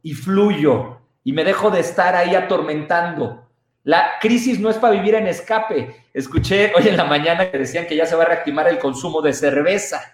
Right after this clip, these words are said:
El, creo que el quince de junio. Decisión, por demás, me parece acertada, ¿verdad? Porque esto ya era insostenible sin las chelas. Pero se acabó en un mes toda la reserva de cerveza en México.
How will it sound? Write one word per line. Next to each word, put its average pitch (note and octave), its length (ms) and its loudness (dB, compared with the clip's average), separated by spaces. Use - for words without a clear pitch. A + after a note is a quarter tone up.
El, C3+ 400 0
creo D#3+ 160 0
que F3 100 -4
el D#3 140 -2
quince F3 260 -6
de E3+ 140 6
junio. F3+ 640 0
Decisión, D3 580 0
por C3+ 140 0
demás, C#3+ 420 0
me B2+ 80 -8
parece B2 460 -2
acertada, C3+ 600 0
¿verdad? D3+ 300 0
Porque C#3 220 -4
esto D3 160 -2
ya C#3+ 160 2
era D#3 100 4
insostenible D3 680 -2
sin C3 180 -10
las B2 200 -6
chelas. E3+ 380 0
Pero F#3+ 580 0
se - 140 -2
acabó B3 340 4
en D#4 100 0
un D4 200 2
mes D#4+ 400 -2
toda C#4+ 200 6
la C4 120 6
reserva C4 500 4
de A#3+ 100 6
cerveza A#3 520 2
en A#3 100 0
México. A#3 880 -2